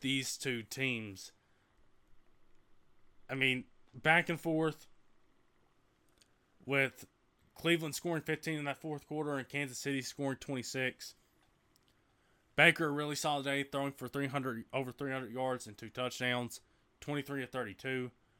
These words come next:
Herbert continuing his hot season, twenty-six of forty-three, three hundred ninety-eight yards, and four touchdowns. And also Mike Williams.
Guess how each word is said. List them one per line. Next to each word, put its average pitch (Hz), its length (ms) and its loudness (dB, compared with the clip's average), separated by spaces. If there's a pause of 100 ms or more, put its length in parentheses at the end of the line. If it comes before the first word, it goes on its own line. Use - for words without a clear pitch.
(380)
Herbert 147 580 4
continuing 135 680 -4 (260)
his 147 540 4 (540)
hot 143 360 6 (140)
season, 135 580 0 (920)
twenty-six 156 800 2 (480)
of - 80 -10
forty-three, 143 680 -2
three 147 180 0
hundred 139 460 -2
ninety-eight 135 520 2
yards, 131 400 2 (440)
and 135 220 2
four 135 180 -2
touchdowns. 123 720 -4 (1160)
And 139 100 2
also 156 240 4
Mike 170 280 4
Williams. 147 480 0